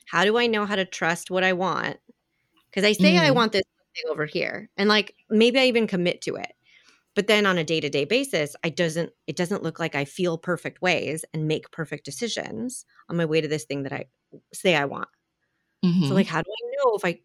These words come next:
Speaker 1: how do I trust myself if I'm just being lazy, if I'm letting myself off the hook for nonsense, if I'm letting myself get away with
Speaker 2: Mm.
Speaker 1: shenanigans.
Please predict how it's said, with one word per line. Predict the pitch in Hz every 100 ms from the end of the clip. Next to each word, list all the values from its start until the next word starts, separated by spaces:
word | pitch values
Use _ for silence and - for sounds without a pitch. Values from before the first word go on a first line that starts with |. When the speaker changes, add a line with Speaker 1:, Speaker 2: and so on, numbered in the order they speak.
| _
Speaker 1:
how | - 214
do | 254
I | 269
trust | - 311 131 127
myself | 160 - - 220 - - _ _ _ _ _ _ _ 175
if | 180
I'm | 170
just | 151 135
being | 151 160
lazy, | 208 277 277 240 254
if | 226
I'm | 156 151
letting | 147 143
myself | 139 - 147 143
off | 147 143 -
the | 147 - -
hook | 262 254 -
for | 175
nonsense, | 170 196 254 269 269 277 269 254 233 226 226
if | 180
I'm | 156
letting | 156 151
myself | 147 147 139 -
get | 175
away | 208 247 285 262 254 233
with | 175 - _ _ - - - -
Speaker 2:
Mm. | 170 165 165
Speaker 1:
shenanigans. | 160 247 247 277 294 269 262 254 247 247 240 240 247 -